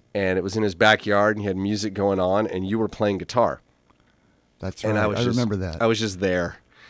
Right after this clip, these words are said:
Speaker 1: and, uh, I was like, "Wow, that guy's a good guitar player."
Speaker 2: Huh.
Speaker 1: That dude with the long ponytail hanging
Speaker 2: Yeah.
Speaker 1: off the back of his
Speaker 2: Yeah.
Speaker 1: hat there. Uh,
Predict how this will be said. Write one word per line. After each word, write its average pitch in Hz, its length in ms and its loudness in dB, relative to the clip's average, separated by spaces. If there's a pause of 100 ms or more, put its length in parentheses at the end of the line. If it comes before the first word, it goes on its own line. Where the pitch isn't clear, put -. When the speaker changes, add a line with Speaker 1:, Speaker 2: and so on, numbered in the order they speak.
(400)
Speaker 1:
and, 90 420 -6
uh, 85 300 -6
I 85 40 -20
was - 120 -18
like, 90 80 -10
"Wow, 123 180 0
that 95 140 -4
guy's 127 180 -4
a 92 40 -12
good 92 120 -8
guitar 123 240 -4
player." 64 320 -10 (640)
Speaker 2:
Huh. 110 80 -8 (280)
Speaker 1:
That 95 220 -4
dude 101 240 0
with 92 120 -10
the 85 180 -8 (580)
long 98 800 0 (560)
ponytail 98 840 0
hanging 110 280 2
Speaker 2:
Yeah. 101 160 4
Speaker 1:
off 101 60 -4
the 104 60 -4
back 95 300 0
of 92 60 -14
his 95 360 -6 (420)
Speaker 2:
Yeah. 98 60 -6
Speaker 1:
hat 107 300 0
there. 104 340 4 (500)
Uh, 95 540 -2